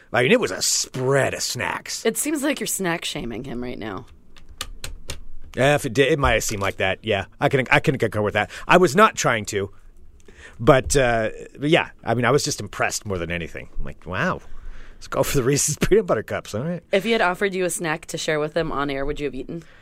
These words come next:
Speaker 2: in front of the camera?
Speaker 1: <sighs> Um, well, no, because it would have sounded bad. The <laughs>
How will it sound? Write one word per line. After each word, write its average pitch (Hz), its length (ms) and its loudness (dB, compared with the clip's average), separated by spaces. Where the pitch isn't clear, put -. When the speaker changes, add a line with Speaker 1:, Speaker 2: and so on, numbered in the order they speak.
Speaker 2:
in 143 60 -6
front 143 200 0
of 147 160 -8
the - 80 -6
camera? 135 380 -4
Speaker 1:
<sighs> - 60 -6
Um, 165 120 2
well, 170 120 6
no, 175 200 4
because 143 180 -2
it 151 40 2
would 135 100 2
have 113 80 -2
sounded 120 400 -2
bad. 82 340 -2
The 104 160 0
<laughs> - 680 -6